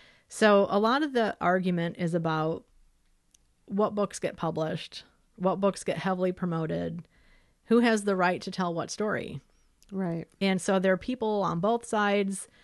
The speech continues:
Speaker 1: who are really angry and upset, people on both sides who are really hurt.
Speaker 2: Mm-hmm.
Speaker 1: And I, I realize as I'm sitting here saying both sides, that's just helping to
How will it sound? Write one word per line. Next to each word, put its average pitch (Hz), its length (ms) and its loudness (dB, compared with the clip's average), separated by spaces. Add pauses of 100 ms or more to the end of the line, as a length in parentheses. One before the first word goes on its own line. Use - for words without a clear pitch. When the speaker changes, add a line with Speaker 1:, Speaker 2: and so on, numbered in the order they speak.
(220)
Speaker 1:
who 208 120 0
are 190 140 2
really 220 400 2
angry 185 400 2
and 170 80 0
upset, 165 840 -4 (360)
people 208 380 -2
on 175 200 0
both 180 240 -2
sides 175 300 -2
who 185 100 -4
are 170 240 -4 (420)
really 214 300 2
hurt. 185 500 0 (440)
Speaker 2:
Mm-hmm. 175 380 0 (140)
Speaker 1:
And 202 160 4
I, 202 200 2 (240)
I 185 40 -2
realize 214 360 4
as 196 100 0
I'm 190 140 2
sitting 202 260 0
here 190 220 -2
saying 180 260 0
both 175 240 0
sides, 170 720 -2 (540)
that's 180 240 2
just - 340 -2
helping 175 340 0
to 165 540 -4